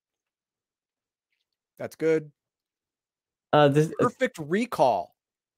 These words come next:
Speaker 1: Uh-oh. At twentieth level, clerics can recall any previously cast zero level cleric spells at will. They must make a successful wisdom check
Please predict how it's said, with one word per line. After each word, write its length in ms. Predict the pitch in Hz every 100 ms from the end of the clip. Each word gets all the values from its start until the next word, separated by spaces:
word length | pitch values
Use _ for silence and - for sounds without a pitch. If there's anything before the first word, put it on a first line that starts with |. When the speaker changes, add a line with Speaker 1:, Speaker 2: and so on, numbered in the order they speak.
| _ _ _ _ _ _ _ _ _ _
Speaker 1:
Uh-oh. 400 | 156 135 110 101 _ _ _ -
At 160 | 156
twentieth 400 | - 170 220 202
level, 200 | 196 180
clerics 340 | 151 180 202 196
can 140 | 175
recall 340 | 165 - 170 160
any 180 | 180 208
previously 380 | - 202 190 196
cast 360 | 202 190 180
zero 300 | 123 143 190
level 480 | 185 170 170 170 160 _
cleric 340 | - 175 185 -
spells 360 | - 147 139 -
at 200 | 147 170
will. 440 | 127 143 165 110 - _ _ _ -
They 80 |
must 220 | 147 170 160
make 220 | 165 170
a 40 |
successful 500 | 143 - 170 156 135
wisdom 360 | 135 208 165 127
check 280 | - 156